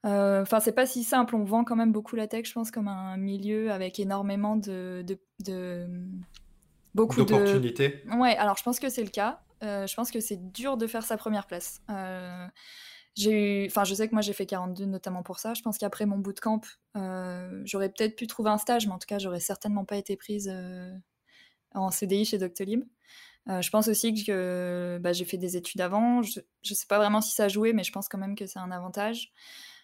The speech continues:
Speaker 1: Euh, le fait que j'ai eu un peu d'expérience en produit, quand même, je pense que clairement ça, ça a joué parce que du coup, euh, ce que j'avais pas en compétences, euh, techniques, je l'avais en communication, en gestion de projet,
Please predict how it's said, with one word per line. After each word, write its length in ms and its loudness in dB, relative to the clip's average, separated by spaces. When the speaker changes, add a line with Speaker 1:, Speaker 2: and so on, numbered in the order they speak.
Speaker 1:
Euh, 460 0
le 100 4
fait 160 2
que 60 0
j'ai 80 0
eu 40 0
un 100 0
peu 100 -4
d'expérience 420 -2
en 80 -6
produit, 640 -2
quand 140 0
même, 260 4
je 100 -8
pense 180 -8
que 120 -14
clairement 340 -2
ça, 380 -4
ça 140 -6
a 40 2
joué 280 0
parce 200 -8
que 80 -14
du 140 -12
coup, 300 -4
euh, 220 -4
ce 160 -2
que 240 6
j'avais 300 6
pas 240 6
en 100 4
compétences, 680 -6
euh, 440 -6
techniques, 480 4
je 80 0
l'avais 440 0
en 220 -4
communication, 600 -6
en 320 0
gestion 300 -6
de 40 -6
projet, 600 -2